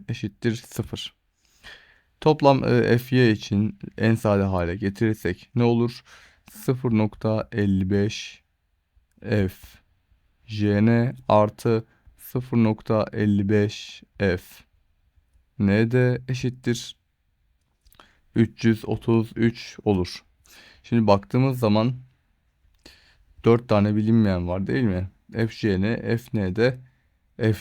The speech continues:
C, D, bir de F, J, K. Dört tane bilinmeyenimiz var. Ben burada herhangi bir noktaya göre moment alsam işimi,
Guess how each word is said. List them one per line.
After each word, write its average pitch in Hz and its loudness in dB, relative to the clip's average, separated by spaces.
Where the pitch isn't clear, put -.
C, 107 2
D, 113 0
bir 113 -6
de 135 2
F, - -8
J, 110 0
K. 95 -8
Dört 113 2
tane 101 4
bilinmeyenimiz 98 4
var. 117 0
Ben 139 4
burada 143 2
herhangi 127 4
bir 117 2
noktaya 117 2
göre 123 6
moment 123 2
alsam 110 0
işimi, 110 0